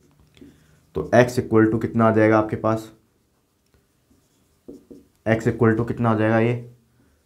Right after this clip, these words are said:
टू ए एल स्क्वायर over बी, थ्री बी,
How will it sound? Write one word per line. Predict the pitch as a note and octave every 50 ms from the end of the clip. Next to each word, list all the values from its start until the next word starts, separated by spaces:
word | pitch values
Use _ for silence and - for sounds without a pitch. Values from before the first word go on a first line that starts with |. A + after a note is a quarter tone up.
| _ _ _ _ _ -
टू | A#2+ A#2+ A#2+ B2 B2+ C3 C3+ C3+ C3 C3+ - -
ए | G#2+ A2 A2 A2 A2+ A#2+ B2 B2+ B2+ - - - - _ _ -
एल | G2 G#2 G#2+ A2 A2+ A#2 -
स्क्वायर | - - - - G#2 G2+ G2 G2 G#2 A2 A#2 B2 B2+ B2+ - - - _ _ _ _ _ _ _ _ _ _ _ _ _ _ -
over | G2 G2 G2+ A2 A#2 B2+ B2+ B2+ - - - - -
बी, | F#2 F#2 F2+ G2 G2+ F2+ F2 - - - - _ _ _ _ _ _ _ _ _ _ -
थ्री | B2+ B2 A2+
बी, | - - D#2+